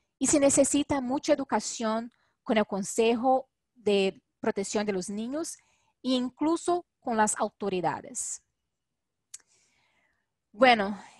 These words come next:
este es el final. Había más preguntas, ah, pero que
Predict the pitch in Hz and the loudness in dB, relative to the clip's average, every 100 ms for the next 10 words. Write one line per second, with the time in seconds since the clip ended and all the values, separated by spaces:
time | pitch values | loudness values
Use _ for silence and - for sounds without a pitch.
0 | - 294 240 277 - 285 - 226 - 233 | -8 2 4 4 6 4 6 4 2 -2
1 | 214 226 208 208 247 370 - - - 226 | -4 -4 0 2 2 0 -6 -20 -6 0
2 | 214 233 214 208 254 - 349 240 233 254 | 2 2 0 2 0 2 -2 -2 -4 2
3 | 285 302 - - _ 277 214 202 196 190 | 4 4 0 -6 _ -4 0 2 0 -2
4 | _ _ - 214 220 - 240 208 208 202 | _ _ 0 2 0 -2 -2 0 0 -4